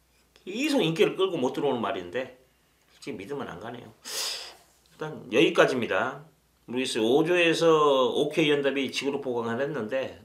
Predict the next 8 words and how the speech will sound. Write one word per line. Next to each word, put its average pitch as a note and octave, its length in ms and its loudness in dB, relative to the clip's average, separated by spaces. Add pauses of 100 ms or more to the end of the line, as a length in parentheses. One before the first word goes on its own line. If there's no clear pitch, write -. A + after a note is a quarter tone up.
얘가 A#2 680 0
사이즈는 D#3+ 400 -4
센 E3+ 200 -4
말이거든요. B2 680 -6 (720)
현장에서 C#3 540 -4
한번 A2+ 180 -4
보시고, F#2 640 -8 (280)
일단 A#2+ 480 0